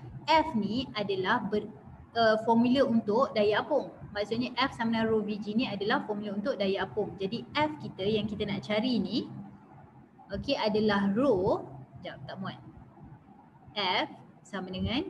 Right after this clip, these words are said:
rho V G. So F sama dengan rho kita seribu.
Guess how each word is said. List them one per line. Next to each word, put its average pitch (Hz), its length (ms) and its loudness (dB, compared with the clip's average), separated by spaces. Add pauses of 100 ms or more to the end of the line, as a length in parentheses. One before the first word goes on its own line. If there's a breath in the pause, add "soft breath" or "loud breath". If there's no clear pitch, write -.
(200)
rho 202 560 0 (160)
V 196 320 0
G. 269 320 -4 (800)
So 214 400 -2
F 226 320 2 (240)
sama 202 240 -2
dengan 208 320 2
rho 269 320 2
kita 202 400 -2
seribu. 247 560 0